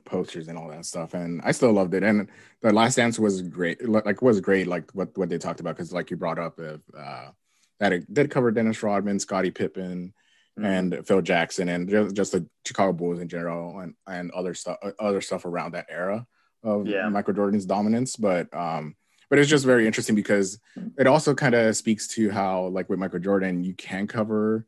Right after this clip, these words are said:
Speaker 1: more of, like, the team, like, that he was on and all his teammates,
Speaker 2: Mm-hmm.
Speaker 1: whereas, like, with Tiger Woods, you could maybe cover Phil Ja-, uh, Phil, what, Phil Mickelson?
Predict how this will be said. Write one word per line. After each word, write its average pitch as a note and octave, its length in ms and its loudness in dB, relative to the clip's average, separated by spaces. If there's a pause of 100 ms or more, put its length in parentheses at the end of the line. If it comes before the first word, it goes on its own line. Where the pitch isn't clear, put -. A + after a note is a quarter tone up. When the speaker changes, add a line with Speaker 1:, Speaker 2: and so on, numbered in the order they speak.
(340)
Speaker 1:
more A2 160 4
of, G2+ 80 4
like, G2 160 2
the G#2+ 80 -2
team, A2 480 2
like, G2+ 200 -2
that G2+ 120 0
he G#2+ 60 -2
was G2+ 180 0
on G2 320 -4
and F#2+ 140 -2
all E2+ 180 -8
his F#2 160 -8
teammates, G#2 500 -2
Speaker 2:
Mm-hmm. B2+ 100 -4
Speaker 1:
whereas, F2 360 -2
like, F#2 180 -2
with F2 80 -4
Tiger F2+ 300 0
Woods, G2 540 0 (480)
you B2+ 80 2
could C#3 120 6
maybe B2+ 440 6
cover A2 340 2
Phil G2 260 2
Ja-, F#2+ 220 -4
uh, A2 120 -2
Phil, G2 500 2 (340)
what, F#2+ 320 -6
Phil G2 140 -2
Mickelson? D#3+ 580 -4